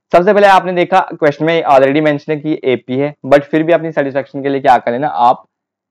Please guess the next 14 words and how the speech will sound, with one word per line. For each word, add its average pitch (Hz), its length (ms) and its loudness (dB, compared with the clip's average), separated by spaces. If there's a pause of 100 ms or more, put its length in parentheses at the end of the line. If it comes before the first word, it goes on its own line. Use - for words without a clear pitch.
(960)
difference 127 380 -2
निकाल 120 300 0
लेना, 117 140 0
मतलब 123 260 -4 (120)
ए 113 180 0 (100)
टू 120 160 -4
माइनस 117 320 -4 (120)
ए 120 100 -2
वन 123 220 -2
कर 123 120 -2
लो, 127 340 -4 (380)
ए 117 200 0 (140)
थ्री 117 220 -6
माइनस 110 420 -6